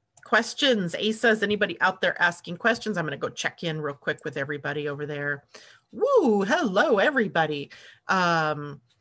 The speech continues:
Corey, people could be so ridiculous sometimes, I know. And we did try to block them all, J-Lo. It was a mess. It was an absolute mess. Pauline Blenner, yes, Goddess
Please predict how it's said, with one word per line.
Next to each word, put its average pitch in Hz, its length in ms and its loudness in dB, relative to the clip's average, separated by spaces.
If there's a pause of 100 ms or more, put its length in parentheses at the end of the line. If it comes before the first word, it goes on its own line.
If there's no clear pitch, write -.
(280)
Corey, 269 480 2
people 262 300 -4
could 240 120 -2
be 208 80 0
so 220 160 2
ridiculous 220 600 4
sometimes, 202 640 0
I 165 160 0
know. 151 460 -4
And 190 180 0
we 226 100 2
did 214 300 2
try 170 220 2
to 165 80 -2
block 160 340 0
them 180 180 0
all, 175 380 0
J-Lo. 175 560 2
It 156 140 0
was 160 180 -2
a 160 40 -4
mess. 147 480 -4 (280)
It 180 40 -10
was 175 120 -4
an 185 160 -4
absolute 170 560 0
mess. 147 440 -6 (520)
Pauline 233 440 4
Blenner, 226 640 2
yes, 240 400 2
Goddess 240 380 2